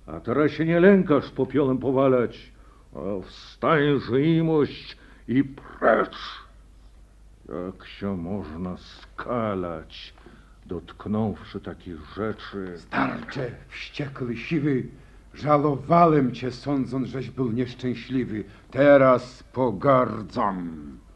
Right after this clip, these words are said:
Speaker 1: Mówisz, paniczu, rozumnie. Poczekaj, pogadamy. Usiądę na trumnie. No i cóż?
Speaker 2: Podlą duszę masz, ja cię nie boję.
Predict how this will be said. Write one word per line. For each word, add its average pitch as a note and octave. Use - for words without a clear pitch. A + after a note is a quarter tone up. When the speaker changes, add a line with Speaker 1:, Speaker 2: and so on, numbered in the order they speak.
Speaker 1:
Mówisz, D3+
paniczu, D#3
rozumnie. G#2+
Poczekaj, F#2+
pogadamy. -
Usiądę E2
na D#2
trumnie. D2+
No F3+
i D#3
cóż? G2
Speaker 2:
Podlą C3+
duszę C3+
masz, A#2+
ja D3
cię D3
nie C#3
boję. A#2